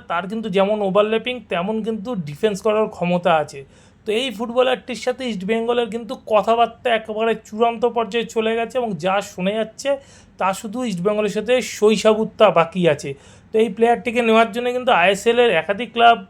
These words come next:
কিন্তু তার পেছনে ছিল, বিশেষ করে কেরালা ব্লাস্টার্স তো পড়েই ছিল, কিন্তু বলা যায় কেরালা ব্লাস্টার্সের মুখের গ্রাস একেবারে কেড়ে নিয়ে নিজের দলে এই রালতেকে সই করাতে চলেছে ইস্টবেঙ্গল। আর আরও একজন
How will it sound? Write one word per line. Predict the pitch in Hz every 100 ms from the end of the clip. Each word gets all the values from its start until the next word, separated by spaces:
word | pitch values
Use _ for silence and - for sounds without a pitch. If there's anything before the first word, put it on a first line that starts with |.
| _
কিন্তু | 226 226 214 208
তার | 196 196
পেছনে | 196 226 226 220
ছিল, | 233 247 175
বিশেষ | - 196 -
করে | 214 214
কেরালা | 175 190 208 190
ব্লাস্টার্স | 196 196 196 -
তো | 170 -
পড়েই | 170 214 -
ছিল, | 240 262 - - _ -
কিন্তু | 214 233 147 143
বলা | 180 208
যায় | 247 247 180
কেরালা | 180 202 220 196
ব্লাস্টার্সের | 214 202 - 220 - 254 233 185
মুখের | 185 - 254 208
গ্রাস | 165 196 208 - _ - _ _ _ - 202
একেবারে | 196 233 226 226
কেড়ে | 196 202 226
নিয়ে | 240 247
নিজের | 208 220 208 180
দলে | 226 247 254 233 - _ _ 196
এই | 180 160 165
রালতেকে | 185 226 220 220 -
সই | 202 196
করাতে | 214 214 226
চলেছে | 226 220 254 - 214
ইস্টবেঙ্গল। | 185 175 202 165 139 131
আর | 156 165
আরও | 170 233 285
একজন | 233 262